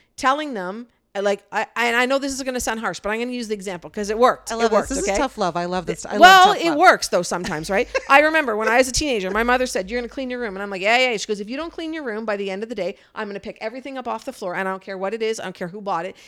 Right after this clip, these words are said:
Speaker 1: It's going in a garbage bag and I'm gonna throw it out." And I was like, "Whatever." I was thirteen, whatever. You can do whatever. You know what? She came in,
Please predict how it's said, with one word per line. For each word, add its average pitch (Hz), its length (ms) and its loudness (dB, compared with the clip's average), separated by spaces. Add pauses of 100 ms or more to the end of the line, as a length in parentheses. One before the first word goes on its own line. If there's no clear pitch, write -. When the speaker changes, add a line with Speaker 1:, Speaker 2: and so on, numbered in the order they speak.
Speaker 1:
It's 180 140 -12
going 208 180 -6
in 208 60 -8
a 214 40 -8
garbage 190 300 -6
bag 214 160 -4
and 220 80 -10
I'm 185 60 -6
gonna 175 80 -10
throw 185 180 -8
it 170 60 -6
out." 131 160 -12 (600)
And 190 120 -6
I 185 80 -4
was 180 100 -6
like, 175 160 -6
"Whatever." 190 640 -2
I 202 100 0
was 190 140 -6
thirteen, 165 680 -12
whatever. 143 560 -14
You 170 140 -14
can 165 140 -16
do 160 120 -10
whatever. 156 220 -12 (180)
You 240 140 -8
know 277 140 -2
what? 480 300 2 (140)
She - 200 -2
came 311 320 -4
in, 359 120 -2